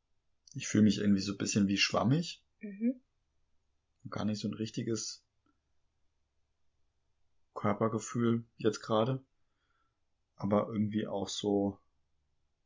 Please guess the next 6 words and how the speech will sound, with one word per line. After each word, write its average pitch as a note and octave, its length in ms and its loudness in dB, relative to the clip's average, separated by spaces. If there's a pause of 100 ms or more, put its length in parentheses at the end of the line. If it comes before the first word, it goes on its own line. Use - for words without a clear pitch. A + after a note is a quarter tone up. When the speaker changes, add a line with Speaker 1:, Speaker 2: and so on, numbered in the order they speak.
(1200)
Speaker 1:
hilflos. G#2 800 2 (400)
Speaker 2:
Mhm. A3 300 -2
Speaker 1:
Wie G#2 140 -4
wenn F#3+ 160 0
ich, - 260 -2 (420)
also G2+ 320 -2